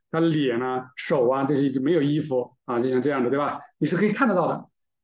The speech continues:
啊，那看到这个纯正的教义的，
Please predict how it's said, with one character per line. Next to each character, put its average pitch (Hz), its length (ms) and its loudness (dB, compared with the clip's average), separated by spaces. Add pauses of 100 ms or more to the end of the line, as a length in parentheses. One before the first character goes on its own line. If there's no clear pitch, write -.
(120)
啊， 147 260 -2
那 170 120 2
看 247 240 2
到 202 200 4
这 151 100 0
个 139 260 0
纯 147 240 -2
正 185 160 2
的 143 120 -2
教 139 340 -4
义 131 120 -2
的， 123 200 -8